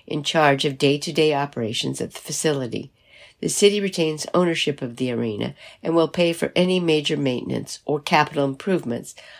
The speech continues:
along with an annual fixed fee of one hundred thousand dollars.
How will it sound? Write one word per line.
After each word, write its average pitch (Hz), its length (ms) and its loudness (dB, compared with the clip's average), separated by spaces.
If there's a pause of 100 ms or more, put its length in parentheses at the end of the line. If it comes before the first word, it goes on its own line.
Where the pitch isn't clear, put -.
(180)
along 151 420 4
with 143 180 -6
an 104 200 -4
annual 143 600 -2
fixed - 340 -8
fee 117 320 -6 (300)
of 160 160 0
one 160 140 0
hundred 143 360 -6
thousand - 360 -6
dollars. 147 520 -4